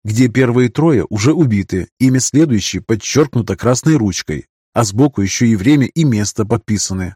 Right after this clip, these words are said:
но других зацепок у меня все равно не было. Мы въехали на территорию, и я решила начать осмотр с главной местной достопримечательности – храма имени меня,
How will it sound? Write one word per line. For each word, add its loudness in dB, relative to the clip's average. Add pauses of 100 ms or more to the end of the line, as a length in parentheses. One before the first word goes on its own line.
(140)
но 0
других -2
зацепок -2
у 0
меня 2
все -2
равно 0
не 0
было. -12 (560)
Мы 2
въехали 0
на 0
территорию, -2 (260)
и 0
я 2
решила 0
начать 0
осмотр -2
с -10
главной 0
местной -2
достопримечательности – -4 (120)
храма -2
имени 0
меня, -2